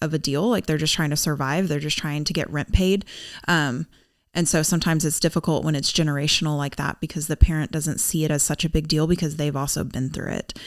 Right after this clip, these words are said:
And so they don't see it as traumatizing <laughs> for the kid because it's just the norm. It's the norm in their family for generations. And,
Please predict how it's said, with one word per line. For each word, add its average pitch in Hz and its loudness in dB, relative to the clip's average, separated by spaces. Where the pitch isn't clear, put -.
And 156 0
so 143 2
they 151 0
don't 151 -2
see 170 4
it 151 4
as 135 0
traumatizing 220 2
<laughs> - 2
for - -6
the 233 2
kid 170 0
because 156 2
it's - 2
just 165 2
the 160 6
norm. 180 6
It's 165 0
the 170 4
norm 165 6
in 170 6
their 156 4
family 165 2
for 160 0
generations. 147 -2
And, 151 -4